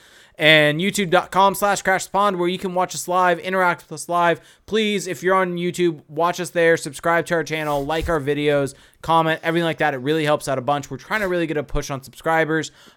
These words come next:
Uh, and then for those of you on Twitch, if you have Amazon Prime, you get one free Twitch, Twitch Prime gaming sub each and every month, and it does help more than you can imagine. So I'm gonna start with this one. Yig Z,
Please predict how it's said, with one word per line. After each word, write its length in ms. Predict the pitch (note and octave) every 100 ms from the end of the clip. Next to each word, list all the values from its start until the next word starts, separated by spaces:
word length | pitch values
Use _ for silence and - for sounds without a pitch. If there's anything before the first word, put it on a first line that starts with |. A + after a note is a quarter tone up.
| -
Uh, 260 | C3+ C#3 C3
and 160 | D3+
then 140 | D#3 D3+
for 140 | F3
those 160 | F#3 F3
of 40 |
you 120 | F#3+ F3+
on 100 | F3
Twitch, 260 | G3+ G3+
if 100 | -
you 120 | A3+
have 80 | A#3+ A#3
Amazon 360 | C#4 B3+ A#3
Prime, 260 | F#3 G3 F3
you 60 |
get 120 | D#3+ D3+
one 160 | D#3+
free 200 | D#3 D#3
Twitch, 280 | C3 D#3+ - _ -
Twitch 280 | - F3+ -
Prime 240 | E3 D3
gaming 280 | C3 C3+ C3+
sub 200 | C3+ A#2+ - - -
each 200 | D#3+ C#3
and 40 | D3+
every 160 | C#3
month, 260 | B2+ B2 A#2+
and 80 | A#2
it 60 | G#2
does 200 | A#2 A2+
help 240 | G#2+ - _
more 220 | G2+ G2+ G2
than 80 |
you 100 | G2+
can 120 | G2 G2+
imagine. 380 | F2 F2 D2+
So 140 | - C3
I'm 80 | C3
gonna 120 | B3
start 160 | E3+
with 80 | D3+
this 160 | D3 C#3+
one. 140 | C3+ - - _
Yig 300 | A#2+ F3 G3
Z, 500 | D3+ D#3+ E3 D#3 C#3+